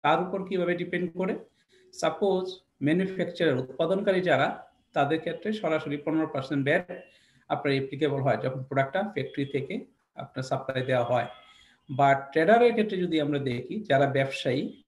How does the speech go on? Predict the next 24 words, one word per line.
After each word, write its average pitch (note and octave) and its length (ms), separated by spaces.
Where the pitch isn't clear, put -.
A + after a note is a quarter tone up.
ব্যবসায়ী C#3+ 540
trader, C#3 560
তাদের E3+ 240
ক্ষেত্রে G#3+ 240
দুইটা D#3 280
option C3 260
আছে। - 380
সে D#3 220
ইচ্ছা D#3 340
করলে F3 420
বিক্রি D3+ 260
করার C#3+ 200
সময় C#3+ 280
পনেরো D3 280
পার্সেন্ট C3+ 400
ভ্যাট B2+ 220
পে E3 100
করতে F#3 280
পারে, F#3 220
আবার, D#3+ 440
আহ, C#3 240
পনেরো D3+ 220
পার্সেন্ট C#3+ 340
ভ্যাট C#3+ 140